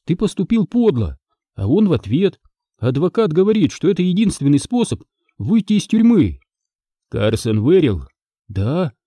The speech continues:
он считает, что от другого не было никакого толку».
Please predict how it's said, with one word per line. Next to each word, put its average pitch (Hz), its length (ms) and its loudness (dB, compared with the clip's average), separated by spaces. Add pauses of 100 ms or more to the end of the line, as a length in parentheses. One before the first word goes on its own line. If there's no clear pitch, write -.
(160)
он 123 200 -4
считает, 170 360 -2
что - 180 -4
от 135 80 -2
другого 190 360 0
не 185 180 2
было 151 140 0
никакого 165 460 0
толку». 208 460 0